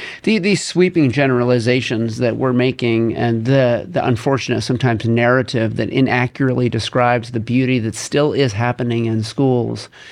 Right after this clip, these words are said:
is, um, sad and unfortunate. And so, eh, here's, here's a question I have that, 'cause I, I really, like I said before, even before we started to air, and I wanna say this out loud, the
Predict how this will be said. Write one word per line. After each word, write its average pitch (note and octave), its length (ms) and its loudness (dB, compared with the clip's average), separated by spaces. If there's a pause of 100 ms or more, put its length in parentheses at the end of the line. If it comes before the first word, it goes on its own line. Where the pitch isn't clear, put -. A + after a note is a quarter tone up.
(140)
is, B2 560 0
um, A#2+ 280 0
sad G#2+ 640 -2
and C3 140 0
unfortunate. A#2 760 -2
And C3 240 2 (600)
so, F#3+ 200 2
eh, F3+ 240 2
here's, A3 340 0
here's A3+ 220 0
a - 20 -10
question D3+ 300 0
I C3 60 2
have C3 280 2
that, B2+ 160 -2
'cause - 260 -2 (440)
I, F3 160 2
I F#3 60 4
really, G3 680 2 (560)
like D#3 220 2
I C#3+ 80 4
said C#3+ 400 0
before, A#2+ 960 2
even B2+ 280 2
before C#3+ 520 0
we A#2+ 120 0
started A#2 420 -4
to - 180 -2
air, A#2 320 0
and A#2 100 -2
I A#2 60 0
wanna A#2 220 0
say C3 260 0
this A#2+ 240 -2
out A#2 180 -2
loud, B2+ 400 0
the A#2 180 -2